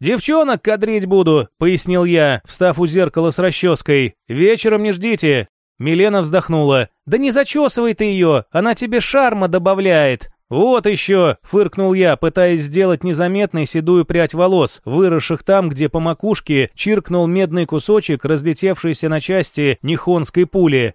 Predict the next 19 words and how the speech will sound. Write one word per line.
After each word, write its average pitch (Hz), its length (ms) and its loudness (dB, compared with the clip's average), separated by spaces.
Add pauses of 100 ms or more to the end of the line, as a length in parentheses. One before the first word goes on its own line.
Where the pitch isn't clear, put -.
(160)
«Закрась 220 680 2
и 240 60 -2
не 240 140 -2
мучайся», 185 840 0
предложил 175 600 2
выглянувший 180 720 0
с - 80 -8
кухни 190 360 -2
Миша. 156 520 0 (120)
«Да 208 140 0
ну 339 160 -2
тебя», 160 400 0 (100)
отмахнулся 170 640 -2
я. 147 360 2
«Скажи 214 340 -2
лучше, 170 460 0 (100)
дождя 196 420 0
там 170 200 0
нет?» 240 320 -2